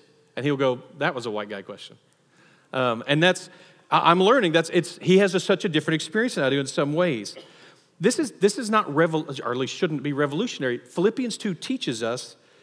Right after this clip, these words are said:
that we learn about loving someone where they are, that we love and serve them as though they are more significant than ourselves. This would be anyone.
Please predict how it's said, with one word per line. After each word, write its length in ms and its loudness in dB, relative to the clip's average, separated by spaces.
that 100 0
we 380 -2
learn 440 4
about 240 2
loving 380 2
someone 480 -2
where 180 2
they 220 -2
are, 420 -4
that 140 -6
we 100 -2
love 380 2
and 180 -6
serve 280 -2
them 120 0
as 140 -2
though 100 0
they 220 0
are 100 2
more 160 0
significant 640 -6
than 200 -6
ourselves. 1000 -8
This 140 -4
would 100 -2
be 220 0
anyone. 460 -4